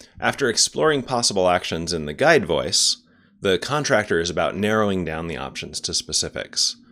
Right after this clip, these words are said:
Who will do what by when, and how will they let the rest of the team know, and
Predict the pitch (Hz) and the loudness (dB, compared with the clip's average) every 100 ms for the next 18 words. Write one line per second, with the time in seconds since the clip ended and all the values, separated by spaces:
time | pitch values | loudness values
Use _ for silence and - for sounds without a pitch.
0 | - 120 113 101 101 82 82 - 76 73 | 0 4 6 6 2 2 0 0 -4 -4
1 | 78 76 71 69 71 98 98 90 85 85 | -4 -6 -8 -8 -4 -2 0 0 0 -2
2 | 80 76 76 - 73 - 87 80 71 69 | -4 -4 -4 -6 -8 -8 -6 -6 -6 -6
3 | 53 - _ _ _ _ - 80 76 73 | -8 -12 _ _ _ _ -8 -6 -4 -6
4 | 73 | -8